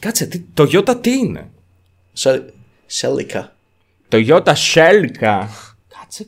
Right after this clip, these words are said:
Speaker 1: καλά, ρε. Για ποιο λόγο η Toyota; Η Toyota είναι η, η εταιρεία η οποία βγάζει έναν τύπο αμαξιού ανά δεκαπέντε χρόνια και το κρατάς για δεκαπέντε χρόνια.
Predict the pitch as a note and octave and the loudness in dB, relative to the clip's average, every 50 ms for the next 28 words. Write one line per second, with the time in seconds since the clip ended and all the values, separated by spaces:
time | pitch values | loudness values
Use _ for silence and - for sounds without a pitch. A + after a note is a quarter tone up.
0 | _ - G#3 G#3 G#3 G#3+ G3+ F#3 E3+ D3 C3 A#2 - - - - _ _ _ _ | _ -12 -10 -8 -8 -8 -8 -8 -8 -8 -8 -10 -12 -16 -20 -20 _ _ _ _
1 | _ _ _ _ _ _ _ _ _ _ _ _ _ _ _ _ _ - G#2+ G#2+ | _ _ _ _ _ _ _ _ _ _ _ _ _ _ _ _ _ -6 -4 -4
2 | A2 - F#3+ G3+ B3 C4 A#3 A#3+ - - C#3 A2+ A#2 G#2 G2+ E2+ - F2+ - - | 0 0 2 2 2 2 0 0 0 0 -2 0 0 -2 -2 0 -4 -6 -6 -8
3 | G#2+ G#2 G#2+ G2 F#2 G#2 G#2+ G2+ G2+ G#2 G2 G#2+ - - _ - A2 C3 C#3 C#3+ | -8 -8 -6 -6 -4 -4 -4 -4 -4 -6 -8 -8 -10 -16 _ -14 -10 -10 -8 -8
4 | C3+ B2+ A#2+ - F#2+ - _ _ - B2 A2+ G#2+ A#2+ G#2+ G#2 A2+ B2 B2+ B2 - | -8 -10 -10 -12 -16 -20 _ _ -16 -16 -12 -10 -8 -8 -6 -4 -4 -4 -4 -4
5 | - - A2 G#2+ G2+ B2 A#2+ A#2+ G#2+ G#2+ F#2 - - - - _ - G#2+ A2+ B2 | -4 -6 -4 -4 -2 -2 -2 -2 -2 -4 -8 -10 -12 -18 -20 _ -6 -4 -2 -2
6 | B2+ B2 A#2 G#2+ A2+ - A#2+ A2+ A#2 B2 A2+ G#2 G2 - - - - - G2 G2 | 0 -2 -2 -4 -4 -6 -6 -4 -2 -2 -2 -2 -6 -6 -8 -10 -8 -6 -8 -8
7 | A2+ - - _ _ _ _ _ - - G#2+ G#2 G2+ F#2+ G2+ G#2 G2 F#2+ - A2+ | -8 -12 -16 _ _ _ _ _ -20 -16 -14 -14 -12 -12 -12 -12 -12 -10 -10 -10
8 | A2 G2 - - G#2+ G#2 F#2 E2 - - - _ _ - - - - - F#2+ F2 | -10 -10 -10 -10 -10 -10 -10 -12 -16 -20 -20 _ _ -20 -20 -18 -14 -14 -14 -10
9 | - G#2+ G#2 G#2+ - - - - - G#2+ C#3 C3+ C3+ C#3 - - G2+ F#2+ F2+ - | -8 -8 -8 -8 -10 -14 -16 -8 0 4 4 4 4 2 0 -10 -12 -16 -16 -16
10 | G2+ F#2+ F#2 E2 | -18 -18 -18 -20